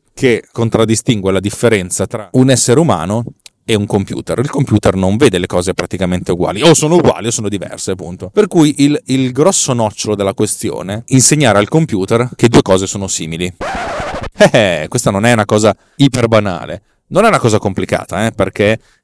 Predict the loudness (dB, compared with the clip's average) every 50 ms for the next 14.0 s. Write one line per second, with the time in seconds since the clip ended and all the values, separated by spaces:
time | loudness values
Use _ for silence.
0 | _ -2 0 0 2 2 2 2 2 0 0 0 -2 -2 -2 -2 -2 -2 -2 -4
1 | -6 -2 -2 -2 -2 0 -2 -2 0 -2 -2 0 2 2 2 2 2 -2 -2 -4
2 | -4 -4 -2 -4 -6 -8 -8 -4 -2 -2 2 2 0 0 0 -4 -4 -6 -4 0
3 | 2 2 4 4 2 0 0 -2 -4 -4 -6 -6 -4 -4 -2 -2 -2 -4 -6 -6
4 | -4 -4 -4 -4 -6 _ _ _ _ _ -10 -10 -10 -4 2 2 4 4 4 4
5 | 4 2 0 0 -2 -4 -2 -2 -4 -4 0 2 2 2 2 -2 -4 -2 0 0
6 | 0 0 0 -2 -2 -4 -4 -4 -6 -6 -4 -4 -2 0 2 2 2 2 0 0
7 | 0 0 0 0 0 -2 -4 -6 -4 -4 -4 -4 -4 -8 -10 _ 0 2 2 2
8 | 0 0 2 2 2 2 0 -2 -4 -4 -4 -2 -2 -2 -2 0 0 -2 -2 -4
9 | -10 -20 -20 _ -2 -2 2 2 4 4 4 4 4 4 4 4 2 0 0 0
10 | 0 0 0 0 0 -2 -2 -2 -4 -4 _ _ _ _ -14 -10 -6 -2 0 2
11 | 2 2 2 2 2 0 0 0 0 0 2 2 0 0 0 0 0 2 0 0
12 | 0 -4 -4 -6 -6 -4 -4 -4 -4 -4 -6 -6 -6 -8 -8 -8 -8 -8 -8 -6
13 | -6 -6 -2 0 0 0 2 2 0 0 0 0 0 0 0 0 0 -2 -4